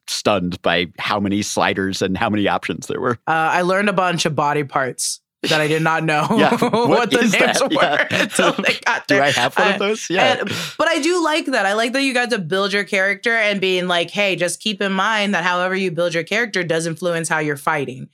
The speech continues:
Speaker 2: And so just in case, I made my character with the biggest feet and hands possible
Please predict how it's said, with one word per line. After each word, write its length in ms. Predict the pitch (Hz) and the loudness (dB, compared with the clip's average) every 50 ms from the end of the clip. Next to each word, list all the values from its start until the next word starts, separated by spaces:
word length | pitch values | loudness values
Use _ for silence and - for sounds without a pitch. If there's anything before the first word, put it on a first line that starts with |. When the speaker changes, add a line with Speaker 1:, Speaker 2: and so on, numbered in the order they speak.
| - - - - - _ - | -18 -18 -18 -18 -12 _ -2
Speaker 2:
And 260 | 202 196 190 180 180 | 0 0 0 0 0
so 520 | 165 - 196 180 175 170 165 165 160 160 - - | 0 0 0 2 2 2 2 2 0 -2 -2 -2
just 260 | 165 214 233 240 240 | -2 -2 -2 0 0
in 140 | - 220 214 | -2 -2 -2
case, 280 | 202 240 220 208 196 196 - - | -2 0 0 0 -2 -2 -2 -2
I 100 | 175 180 | -2 0
made 200 | 196 190 185 180 | 0 0 0 2
my 120 | 180 180 | 0 0
character 320 | 175 190 180 175 160 175 170 | 0 0 0 0 0 -2 -2
with 100 | 156 151 | -2 -2
the 80 | 151 | -6
biggest 540 | 123 110 - 180 175 170 165 160 160 - - | -6 -4 -2 -2 0 0 0 -2 -2 -4 -4
feet 180 | - 170 156 143 | -4 -4 -4 -4
and 80 | 139 | -4
hands 300 | 139 151 143 139 131 131 | -4 -4 -4 -4 -4 -6
possible 640 | - _ - 131 123 120 - - 123 - - - - | -6 _ -4 -4 -4 -4 -6 -8 -10 -14 -18 -20 -20